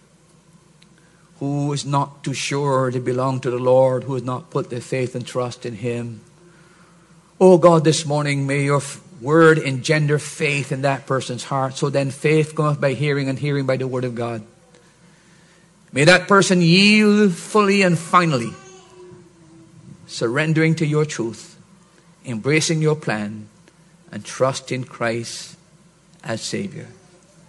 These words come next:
They came in here with doubt and uncertainty. May they leave here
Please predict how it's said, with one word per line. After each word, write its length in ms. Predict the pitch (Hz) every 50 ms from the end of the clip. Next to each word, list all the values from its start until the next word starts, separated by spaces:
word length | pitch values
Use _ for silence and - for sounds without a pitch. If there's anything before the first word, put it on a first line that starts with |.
| _ _ _ 170 - _ _ _ _ _ _ - _ _ _ _ _ _ _ - - -
They 160 | 135 147 160
came 240 | - 202 202 196 196
in 140 | 208 190 165
here 140 | 208 208
with 220 | 185 202 196 160 139
doubt 360 | 180 202 208 190 - - -
and 100 | - 170
uncertainty. 720 | 160 147 143 - - 185 180 165 165 165 165 127 117 113 107
May 160 | 107 120 131
they 120 | 127 127
leave 320 | 127 127 139 151 156 135 -
here 680 | 151 147 143 143 143 139 135 131 127 120 110 107 -